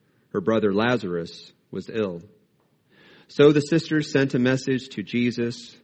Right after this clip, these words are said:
'Lord, he whom you love is ill.' But when Jesus heard it, he said, 'This illness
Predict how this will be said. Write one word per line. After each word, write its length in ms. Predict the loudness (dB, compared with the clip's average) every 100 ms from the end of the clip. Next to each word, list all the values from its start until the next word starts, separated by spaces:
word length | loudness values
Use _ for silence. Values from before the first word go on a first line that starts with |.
| _
'Lord, 360 | 2 4 4 2
he 320 | 0 0 0
whom 380 | 0 2 2 2
you 180 | 0 0
love 420 | 0 -2 -4 -10 -20 _
is 220 | -8 -6
ill.' 320 | -6 -6 -8 -16 _ _ _ _ _ _ _ _ _ _ _
But 80 | -4
when 160 | -2 0
Jesus 340 | 0 0 -4
heard 280 | 0 2 4
it, 100 | 0
he 140 | -6
said, 480 | -4 -2 0 -2 -6 -16 -20 -20 _
'This 260 | 4 4 4
illness 720 | 0 0 0 -2 -6 -14